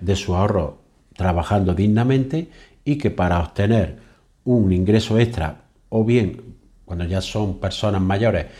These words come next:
para tener un complemento a su jubilación la dedica al alquiler. Pues bien, hay una falta de seguridad jurídica, hay una falta de realmente regulación que fa-, que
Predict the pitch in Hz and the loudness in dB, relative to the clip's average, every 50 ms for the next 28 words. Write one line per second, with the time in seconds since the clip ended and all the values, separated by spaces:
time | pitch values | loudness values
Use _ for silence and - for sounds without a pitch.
0 | - - - - - 92 92 87 85 - 95 92 101 104 101 98 95 95 - 101 | -20 -20 -20 -12 -6 -2 -2 -2 0 0 0 2 2 2 2 0 -2 -2 -2 -2
1 | 92 92 101 98 98 110 107 95 - 87 82 82 - - 101 - - 123 113 120 | -2 0 0 2 2 2 2 0 -2 -4 -6 -6 -6 -8 -8 -6 -4 -2 0 0
2 | 117 120 117 120 - 135 127 113 110 107 107 104 110 120 117 117 117 101 95 95 | 0 0 -2 -2 -2 -2 -2 0 0 0 0 2 2 2 0 0 0 0 0 0
3 | 92 - - 85 76 73 73 - - - - - _ - - - 101 98 95 110 | 0 -2 -4 -6 -6 -6 -6 -8 -14 -20 -20 -20 _ -20 -10 -4 -2 0 4 4
4 | 117 110 85 76 - - - - - - - - - - - 123 135 143 147 139 | 4 4 4 0 -4 -12 -18 -20 -20 -20 -20 -20 -20 -8 -4 0 2 2 4 2
5 | 131 117 - - - - 139 135 127 98 - - - 73 69 - - - - - | 2 0 0 -4 -2 0 2 2 2 2 -2 -6 -8 -8 -8 -8 -12 -18 -20 -16
6 | - 95 92 104 104 - - 98 95 107 107 120 120 117 - 98 98 101 98 95 | -10 -4 -2 -2 -2 0 -2 0 0 2 2 2 0 -2 -2 -2 -2 -2 -2 -4
7 | - - - 76 73 - - - - - - - - _ - 117 131 139 143 131 | -4 -6 -8 -8 -10 -10 -16 -20 -20 -20 -20 -20 -12 _ 0 0 2 4 4 2
8 | - - - 127 120 123 123 123 - 127 123 123 127 - - - - - - - | 2 0 0 0 2 2 0 -2 -2 -2 -2 -2 -4 -6 -10 -18 -20 -20 -20 -20
9 | _ _ _ - - 107 98 98 101 120 123 127 123 123 - - 101 98 101 104 | _ _ _ -16 -12 -8 -4 2 4 6 6 6 6 4 0 -2 0 0 2 2
10 | 110 110 113 120 120 117 123 107 104 95 92 92 92 92 90 - 120 120 120 120 | 4 4 4 2 2 0 -2 0 0 0 0 0 0 0 0 0 -2 -2 -2 -2
11 | - 107 - - - - - _ - - _ - 127 127 123 117 - - - | -4 -4 -4 -6 -10 -14 -18 _ -20 -20 _ 0 2 2 2 2 -2 -6 -14